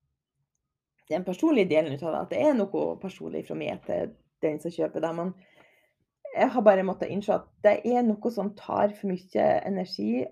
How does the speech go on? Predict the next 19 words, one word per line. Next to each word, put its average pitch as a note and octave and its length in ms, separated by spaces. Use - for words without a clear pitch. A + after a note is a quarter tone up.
og, F#3 440
og G3+ 320
oppfølging A3+ 720
av F#3 160
kunder, G#3 380
altså F3+ 260
få F#3 120
det F#3 140
sendt - 540
fort A#3 280
nok, A#3 200
og F3 400
oppfølging A#3 680
av F#3 440
kunder G#3+ 480
og F3+ 220
svar, G#3+ 540
at, - 340
eh, E3+ 720